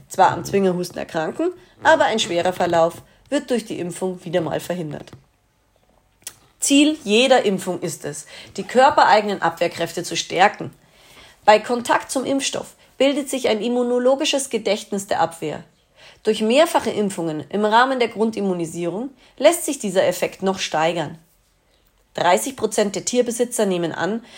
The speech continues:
dass ihr Haustier nach einer Grundimmunisierung in den ersten Lebensjahren für das ganze Leben geschützt sei.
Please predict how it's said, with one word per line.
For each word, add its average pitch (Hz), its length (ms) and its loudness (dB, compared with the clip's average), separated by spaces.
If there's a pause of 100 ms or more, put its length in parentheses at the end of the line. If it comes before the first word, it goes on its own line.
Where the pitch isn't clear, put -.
(160)
dass 214 160 -2
ihr 226 180 6
Haustier 240 480 6
nach 190 140 0
einer 190 200 0
Grundimmunisierung 214 920 0
in 180 80 -4
den 185 120 -2
ersten 226 360 0
Lebensjahren 208 600 -2
für 190 120 -6
das 180 160 -2
ganze 220 400 2
Leben 208 260 2
geschützt 214 380 -4
sei. - 260 -6